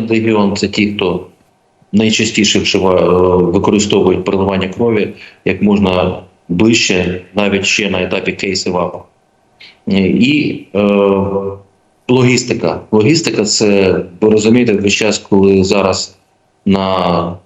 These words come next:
я не побоюсь цього слова, на кожну другу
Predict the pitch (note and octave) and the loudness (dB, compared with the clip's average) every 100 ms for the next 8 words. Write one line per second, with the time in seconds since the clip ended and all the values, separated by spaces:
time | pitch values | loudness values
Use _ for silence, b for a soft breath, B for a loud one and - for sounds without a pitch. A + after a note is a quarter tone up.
0 | _ - G#2+ G2+ G#2 A2 G#2 A2+ A2 G#2 | _ -2 0 2 4 2 2 2 2 2
1 | G2 - - _ - G#2 G2+ G2 G#2+ G2 | 0 -4 -10 _ -2 0 2 0 0 2
2 | F2+ F2 - - _ _ _ _ G#2 G#2 | 0 -4 -10 -20 _ _ _ _ -2 0
3 | A2 A2 G#2+ G2+ G2+ G2+ A2+ G#2 F#2+ F2+ | 0 0 2 2 0 0 2 4 2 0
4 | F2+ | -2